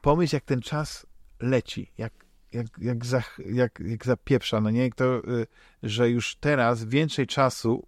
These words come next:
znaczy, nie, no to inaczej, ale jak na przykład oglądałeś jakieś filmy w latach osiemdziesiątych, no, nie wiem, traktowały o drugiej wojnie światowej, to one,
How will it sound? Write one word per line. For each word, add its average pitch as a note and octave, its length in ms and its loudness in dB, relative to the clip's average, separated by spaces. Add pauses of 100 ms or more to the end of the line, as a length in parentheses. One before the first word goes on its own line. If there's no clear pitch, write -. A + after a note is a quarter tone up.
(140)
znaczy, A#2+ 260 0 (1120)
nie, C3 220 4
no G#2+ 100 -2
to C#3+ 80 0
inaczej, C#3 460 2 (200)
ale A#2+ 180 0
jak - 160 -2
na C3+ 80 -2
przykład C3 180 -2
oglądałeś C3 400 2
jakieś - 260 -6
filmy A#2 680 2 (120)
w A2 60 -6
latach A2+ 220 0
osiemdziesiątych, A2 760 0
no, A2+ 60 -2 (280)
nie A#2 160 0
wiem, G2+ 100 0
traktowały A2+ 520 2
o A2 80 4
drugiej A2+ 280 0
wojnie A2+ 260 2
światowej, A2+ 480 2 (720)
to - 100 -4 (100)
one, B2+ 340 4